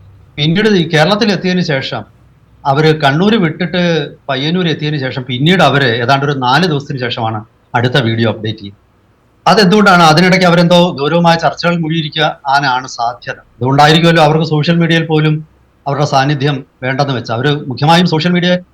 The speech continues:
കൊണ്ട് ഉപജീവനം കഴിക്കുന്നു എന്ന് അവകാശപ്പെടുന്ന ഒരു സ്ത്രീയെ നാല് ദിവസം സോഷ്യൽ മീഡിയയിൽ നിന്ന് വിട്ടു നിൽക്കുക എന്ന് പറയുന്നത് അത്ര വിശ്വസിക്കാൻ പറ്റുന്ന ഒരു സംഭവ വികാസമല്ല. മാത്രമല്ല, അതിനുശേഷം അവര് കോഴിക്കോട്ടേക്ക് പോയി.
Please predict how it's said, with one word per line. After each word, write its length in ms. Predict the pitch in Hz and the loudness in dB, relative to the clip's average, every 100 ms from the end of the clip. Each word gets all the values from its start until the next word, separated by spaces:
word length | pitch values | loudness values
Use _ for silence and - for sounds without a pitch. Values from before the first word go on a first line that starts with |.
| _ | _
കൊണ്ട് 160 | 165 170 | -6 -4
ഉപജീവനം 420 | 165 160 180 185 | -2 -2 -2 0
കഴിക്കുന്നു 320 | 175 160 175 | -2 -4 -4
എന്ന് 120 | 175 156 | -2 -2
അവകാശപ്പെടുന്ന 560 | 160 175 170 170 170 | -2 -2 -4 -8 -8
ഒരു 80 | 165 | -8
സ്ത്രീയെ 500 | 165 147 156 139 180 | -4 -2 0 0 0
നാല് 220 | 147 151 170 | 0 0 0
ദിവസം 300 | 165 180 165 | -4 -6 -6
സോഷ്യൽ 280 | 160 175 | -6 -4
മീഡിയയിൽ 360 | 175 165 170 170 | -4 0 0 -2
നിന്ന് 220 | 165 175 180 _ _ - | -2 -6 -6 _ _ -6
വിട്ടു 160 | 139 | -2
നിൽക്കുക 300 | 185 175 175 | 2 2 2
എന്ന് 320 | 170 165 165 156 | 2 2 -2 -2
പറയുന്നത് 360 | 151 156 156 | 0 0 0
അത്ര 300 | 156 147 170 | -2 -2 -4
വിശ്വസിക്കാൻ 480 | 160 143 160 165 165 | -4 -4 -6 -4 -4
പറ്റുന്ന 360 | 156 147 147 - _ _ - | -4 -4 -6 -6 _ _ -6
ഒരു 460 | 139 143 143 135 - _ _ - | -2 0 0 -4 -10 _ _ -4
സംഭവ 320 | 151 135 147 | 0 4 4
വികാസമല്ല. 720 | 143 135 123 - 120 101 98 - _ _ _ - | 6 4 2 -4 -4 -4 -6 -12 _ _ _ 0
മാത്രമല്ല, 420 | 190 233 220 202 | 2 4 4 6
അതിനുശേഷം 520 | 170 165 226 208 196 | 4 4 4 2 4
അവര് 180 | 180 180 | 2 2
കോഴിക്കോട്ടേക്ക് 1040 | 151 151 180 180 170 _ _ _ - - | 0 0 0 -2 -6 _ _ _ -18 -18
പോയി. 140 | 110 | -20